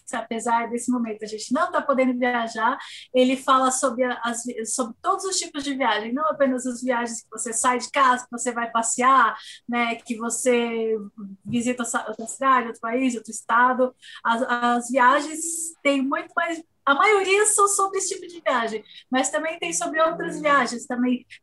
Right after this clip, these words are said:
também tem vídeos sobre filmes e séries, que é um tipo de viagem onde você, onde você viaja pela tela, né? Tem as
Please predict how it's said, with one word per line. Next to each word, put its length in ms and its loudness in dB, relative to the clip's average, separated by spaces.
também 440 2
tem 280 0
vídeos 440 0
sobre 340 2
filmes 420 0
e 80 -2
séries, 640 0
que 80 -2
é 60 0
um 120 -4
tipo 300 -6
de 160 -2
viagem 920 0
onde 260 0
você, 800 0
onde 200 0
você 240 2
viaja 280 2
pela 360 0
tela, 520 4
né? 240 2
Tem 200 -2
as 200 -4